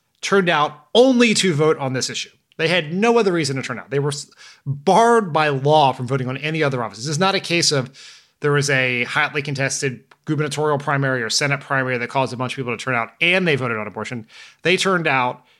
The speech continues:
in an election they'd never turned out in before. They have no history of voting in primaries 'cause Kansas has a closed primary process, and they voted because they believed this was worth voting on and worth their time and energy. And I think that should be very, very alarming to Republicans.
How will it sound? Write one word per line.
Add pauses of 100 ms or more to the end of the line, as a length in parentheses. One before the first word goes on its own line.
(140)
in
an
election
they'd
never
turned
out
in
before. (360)
They
have
no
history
of
voting
in
primaries
'cause
Kansas
has
a
closed
primary
process,
and
they
voted (320)
because (100)
they
believed (320)
this
was (340)
worth
voting
on
and
worth
their
time
and
energy.
And
I
think
that (280)
should
be
very,
very
alarming
to
Republicans.